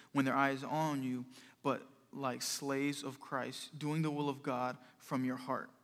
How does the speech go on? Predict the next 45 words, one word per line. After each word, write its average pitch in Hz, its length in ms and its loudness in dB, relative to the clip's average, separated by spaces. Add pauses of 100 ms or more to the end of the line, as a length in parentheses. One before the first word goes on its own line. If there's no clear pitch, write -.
(680)
So - 180 0
we, 160 280 0
we 165 140 2
see 180 200 4
one 147 360 4
word. 131 320 0 (240)
And 143 100 4
if 131 80 2
you 156 80 8
have 143 80 6
a 139 80 4
pen 160 380 2
and 139 120 4
if 131 140 0
you 143 80 4
like 143 160 4
to - 80 -6
write 143 200 8
in 147 120 2
your 135 140 2
Bible, 147 380 6
go 143 160 2
ahead 147 180 2
and 135 100 2
just 131 260 -4 (540)
circle 151 500 4 (380)
obey. 127 480 2 (600)
Obey 147 340 8
is 143 120 4
a 143 60 -2
big 131 280 4
word. 131 380 -2 (240)
But 160 180 8
from 190 280 4
obey, 143 480 6 (320)
I'm 156 120 10
gonna 151 180 8
lead 160 400 2
you 139 280 2
into 139 320 2
five 143 580 2 (520)
different, 139 500 2
um, 127 380 0 (920)
focal 160 400 4
points 131 500 -2